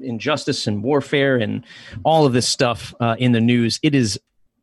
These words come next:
a very difficult time to stand out as a small brand. One, because there is so much happening in the news that, my God, how much of the pie is left for us,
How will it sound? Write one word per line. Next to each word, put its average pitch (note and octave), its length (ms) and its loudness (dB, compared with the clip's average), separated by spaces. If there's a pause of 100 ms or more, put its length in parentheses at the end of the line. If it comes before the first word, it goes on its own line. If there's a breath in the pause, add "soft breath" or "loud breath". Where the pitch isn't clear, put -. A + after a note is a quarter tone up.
(100)
a A#2+ 80 -4
very C3 320 0
difficult A2+ 520 -4
time G2+ 400 -8
to - 100 -10
stand A#2 420 -2
out G#2 240 -4 (100)
as A2+ 220 -4
a G2+ 60 -8
small G2+ 420 -2
brand. G2 520 -10 (320 loud breath)
One, F3+ 520 0 (440 loud breath)
because A#2+ 380 -2
there A2+ 160 -2
is A2 180 -8
so A3 520 -4
much C3 280 0
happening A2 420 -4
in G#2+ 120 -4
the A2 80 -2
news G#3+ 640 0 (540)
that, B2 260 0 (440)
my D#3+ 200 2
God, A2+ 460 -2
how C#3+ 160 -2
much E3 200 0
of B2 80 -4
the B2 80 -2
pie G#2+ 320 -2
is G#2+ 160 -6
left G2+ 200 -8
for A2 180 -6
us, A2 420 -4